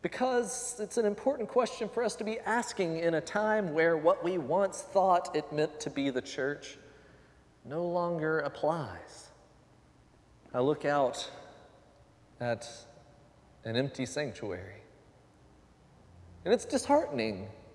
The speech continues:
on some days because I miss seeing your faces. I miss when church meant that we could gather together, when church meant a community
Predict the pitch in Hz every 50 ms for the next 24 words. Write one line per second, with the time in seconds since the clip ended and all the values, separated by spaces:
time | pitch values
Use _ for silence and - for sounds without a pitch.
0 | - - - - 135 123 120 - - 147 123 117 117 110 110 101 101 95 90 98
1 | - - - 135 - - 190 170 160 151 160 156 139 175 208 202 - - - -
2 | - 208 196 180 175 170 160 160 147 - - 175 180 160 151 143 - 127 104 95
3 | 104 - - - - - - - - 127 139 135 139 180 185 156 - - - -
4 | 147 151 156 151 151 143 143 131 123 117 - - 175 165 156 147 - - - 143
5 | 147 147 143 - - 131 127 123 143 147 151 156 147 - - 143 127 117 110 -
6 | 131 151 160 160 139 - 131 127 127 120 - - 127 113 110 123 143 147 135 -
7 | 113 104 98 90 - - - - - - - - - - - - - - - _
8 | _ - _ - - _ _ - 127 117 113 - - 156 127 - - 117 120 123
9 | 127 123 110 - - - - - - - - - - - - - - _ _ _
10 | _ _ _ - 104 101 - - - - 113 143 165 180 151 135 113 - - 120
11 | 107 104 101 92